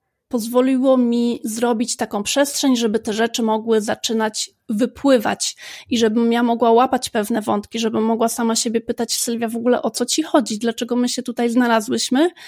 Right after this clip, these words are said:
Co się takiego wydarzyło, że jest taka trudna sytuacja, bo to naprawdę był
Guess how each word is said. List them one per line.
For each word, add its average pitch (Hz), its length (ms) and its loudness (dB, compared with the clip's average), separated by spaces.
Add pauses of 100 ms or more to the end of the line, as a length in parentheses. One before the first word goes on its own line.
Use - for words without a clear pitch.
(460)
Co 269 300 2
się 254 420 2
takiego 233 360 -4
wydarzyło, 233 1120 4 (500)
że 226 720 0
jest 233 460 -2
taka 220 240 -8
trudna 269 340 0
sytuacja, 220 500 -4
bo 247 120 -2
to 262 220 0
naprawdę 262 520 0
był 247 360 2